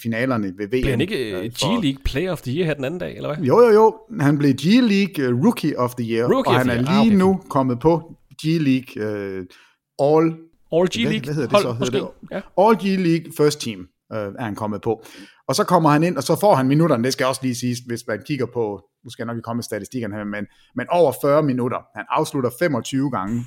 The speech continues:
Speaker 1: men rammer sytten af dem.
Speaker 2: <laughs>
Speaker 1: Og han har, altså, hvis, hvis man gider, så, så gå ind og se hans, sådan, han, hans highlight-pakke. Han har de sprødeste og hurtigste spin moves op fra high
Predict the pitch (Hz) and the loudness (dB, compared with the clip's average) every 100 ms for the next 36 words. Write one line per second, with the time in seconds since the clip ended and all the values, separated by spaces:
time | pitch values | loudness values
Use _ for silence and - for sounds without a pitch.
0 | - - 117 160 151 160 160 120 120 101 | -6 -4 -2 0 0 0 0 -2 -4 -6
1 | 135 127 - - 143 - 127 135 139 131 | -12 -12 -16 -14 -16 -4 -2 2 0 2
2 | 196 160 107 147 127 135 147 165 151 156 | 2 2 0 -4 -4 -4 -4 -4 -2 0
3 | 139 214 233 120 - 160 - 165 170 160 | 0 4 6 4 2 -2 -2 -4 -4 0
4 | 202 196 123 185 151 120 117 151 123 120 | -2 -2 -4 -2 0 -2 -4 -4 -2 -2
5 | 120 - _ - 127 151 170 117 104 110 | -4 -8 _ -8 -2 0 0 -2 -4 -6
6 | 110 101 - _ _ _ 147 185 208 175 | -6 -6 -14 _ _ _ -2 0 0 0
7 | 185 190 - 170 160 196 214 247 208 156 | -2 -2 -6 -6 0 4 4 4 0 0
8 | 151 147 196 226 190 - 131 160 175 147 | 0 2 2 2 0 -6 -6 -2 0 2
9 | 131 123 123 - 117 131 | 0 0 -4 -2 -4 -4